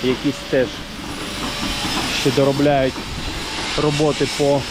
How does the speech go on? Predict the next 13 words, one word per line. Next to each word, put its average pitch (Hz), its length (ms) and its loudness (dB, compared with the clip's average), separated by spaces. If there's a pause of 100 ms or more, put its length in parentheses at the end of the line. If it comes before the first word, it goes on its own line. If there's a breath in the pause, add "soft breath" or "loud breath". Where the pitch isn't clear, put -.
(180)
металу. 139 640 2 (720)
Е, - 40 0 (800)
я 123 180 4
бачу, 127 300 2
то 139 100 4
нержавійка 143 680 2
якась. 120 360 2 (1080)
Щось 156 180 4 (100)
теж, 143 180 4 (100)
якісь 127 280 -2 (100)
тримачі 151 420 2
під 160 200 -2
обладнання. 117 680 2